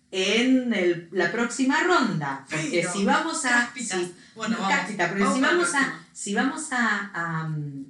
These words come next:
Speaker 1: a, a considerar que este ciclo, ¿no? Este primer ciclo del viaje finalizó, en donde Claire, nuestra protagonista,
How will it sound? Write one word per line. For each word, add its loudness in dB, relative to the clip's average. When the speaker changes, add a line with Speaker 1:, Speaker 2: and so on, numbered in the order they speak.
Speaker 1:
a, -8
a -18
considerar -2
que -10
este -8
ciclo, -4
¿no? -10
Este -10
primer -6
ciclo -8
del -4
viaje 0
finalizó, -6
en -6
donde -8
Claire, -4
nuestra -10
protagonista, -10